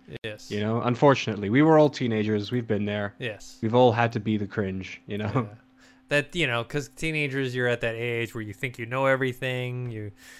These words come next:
Speaker 1: think you're the coolest person in the world, you think everyone else, you know, older than you doesn't have a clue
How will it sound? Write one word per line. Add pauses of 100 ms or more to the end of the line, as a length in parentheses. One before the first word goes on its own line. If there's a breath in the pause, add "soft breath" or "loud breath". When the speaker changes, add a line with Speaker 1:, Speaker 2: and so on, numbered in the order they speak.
(320 loud breath)
Speaker 1:
think
you're
the
coolest
person
in
the
world,
you
think
everyone
else, (120)
you
know,
older
than
you
doesn't
have
a
clue